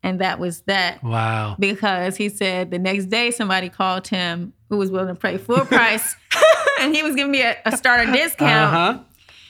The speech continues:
Speaker 1: And I was just like, "Thank you, God, for this man having
Speaker 2: Yep.
Speaker 1: integrity to say, 'Because I told you verbally that we would do it, I'll honor that.'" And so that was very favorable. So I had a location. And once I was, you know,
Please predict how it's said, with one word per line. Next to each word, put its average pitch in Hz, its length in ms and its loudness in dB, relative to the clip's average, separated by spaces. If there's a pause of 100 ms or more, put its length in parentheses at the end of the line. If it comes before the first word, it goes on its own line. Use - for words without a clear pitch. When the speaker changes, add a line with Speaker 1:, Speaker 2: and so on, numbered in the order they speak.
(300)
Speaker 1:
And 208 440 0
I 220 160 4
was 226 80 -2
just 220 180 -2
like, 202 300 -2
"Thank 220 240 -2
you, 220 100 0
God, 208 480 0
for 233 160 -2
this 262 160 0
man 330 300 4
having 277 260 4
Speaker 2:
Yep. - 120 4
Speaker 1:
integrity 240 440 0
to 208 140 -2
say, 196 320 -2
'Because 202 280 -2
I 202 120 -2
told 220 420 -2
you 190 100 -2
verbally 185 600 -4
that 165 240 -6 (120)
we 185 200 -4
would 175 160 -6
do 175 220 -4
it, 165 200 -6 (340)
I'll 175 160 0
honor 170 300 -4
that.'" 165 280 -6
And 170 140 -8
so 160 400 -4 (520)
that 214 180 2
was 226 140 -2
very 220 220 0
favorable. 202 340 -2
So 196 120 -4
I 170 60 -2
had 208 240 2
a 247 60 -2
location. 208 1000 -4 (340)
And 180 540 -4 (160)
once 214 300 0
I 190 160 2
was, 175 420 -6
you 208 80 -4
know, 170 300 -4